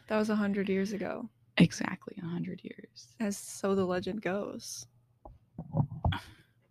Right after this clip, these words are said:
Speaker 2: Yeah, I'm immortal. Okay.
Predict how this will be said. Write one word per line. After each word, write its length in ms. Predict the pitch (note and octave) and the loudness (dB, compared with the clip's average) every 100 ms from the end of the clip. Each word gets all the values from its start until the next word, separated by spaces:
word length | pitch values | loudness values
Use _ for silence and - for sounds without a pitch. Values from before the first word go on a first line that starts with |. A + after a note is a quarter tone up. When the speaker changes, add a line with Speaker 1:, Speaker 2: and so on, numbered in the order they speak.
| - - - - - - - - | 6 6 4 10 10 8 -6 -6
Speaker 2:
Yeah, 320 | - F3+ D#3+ - F#3+ _ _ - | 4 6 6 2 -6 _ _ -6
I'm 160 | E3+ D#3 | -2 2
immortal. 560 | D3+ E3+ - - F3 - _ _ _ _ - | 2 4 4 4 2 -2 _ _ _ _ 0
Okay. 320 | E3+ F3 - | 4 4 2